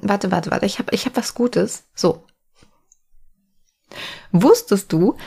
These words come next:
dass zweiundfünfzig Prozent der Deutschen auf der Toilette lesen, sechsunddreißig Prozent ihr Smartphone benutzen, zweiundzwanzig Prozent träumen, sechs Prozent rauchen und drei Prozent singen?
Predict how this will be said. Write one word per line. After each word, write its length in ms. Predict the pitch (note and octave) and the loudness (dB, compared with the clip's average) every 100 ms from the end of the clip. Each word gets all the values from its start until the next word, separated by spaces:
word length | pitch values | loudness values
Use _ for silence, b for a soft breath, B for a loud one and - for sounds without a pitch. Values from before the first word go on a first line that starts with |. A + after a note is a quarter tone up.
| B - | B -2
dass 260 | G3 - | -2 -2
zweiundfünfzig 800 | - - G3+ C#4+ F4 E4+ - - | -4 0 2 2 0 -2 -2 -4
Prozent 580 | - - - G#3+ B3 - | -6 -8 -2 0 0 0
der 80 | F#3 | 0
Deutschen 520 | E3 F#3+ - G#3+ G#3 | 2 0 0 0 2
auf 180 | F3+ - | 2 0
der 120 | - | -2
Toilette 460 | - F3 D#3+ - D3+ | 0 2 2 0 0
lesen, 500 | D3 D3 D3+ G3 F#4 - - B B B B | 0 2 6 6 6 -2 -2 B B B B
sechsunddreißig 880 | - C4+ - E4 - C4 B3+ - - | 2 2 2 0 2 2 4 2 0
Prozent 480 | A3 - G3 F#3+ F3 | -2 2 2 4 4
ihr 80 | |
Smartphone 680 | D#3 E3 E3+ - - E3 D#3+ | 4 4 2 0 0 2 4
benutzen, 600 | D3+ D3 D3+ - G3 D4+ - B B B - | 2 2 0 2 4 4 0 B B B -2
zweiundzwanzig 880 | - G#3+ B3+ G4 - C#4+ D#4 B3 - | 0 2 2 2 0 2 2 2 0
Prozent 520 | F#3+ - F3 E3 D#3+ | -4 0 0 0 -2
träumen, 680 | - F#3 G3 G#3+ D3 G3+ F4 - - - | -2 2 4 4 4 2 -2 -6 -6 0
sechs 340 | E3 A#3+ - | 2 2 0
Prozent 540 | - - - D#3 - | -4 -4 -4 -4 0
rauchen 480 | C#3+ C#3 D#3+ A#3+ D#4 b b b | 0 2 0 -2 -4 b b b
und 220 | F#3 - - | 4 2 -8
drei 300 | - F#3+ B3+ | -2 0 0
Prozent 680 | C4+ - F#3+ - E3+ D#3+ - | -2 -6 -4 -2 0 0 2
singen? 460 | A3 A#3 E3+ C4+ | 4 6 4 2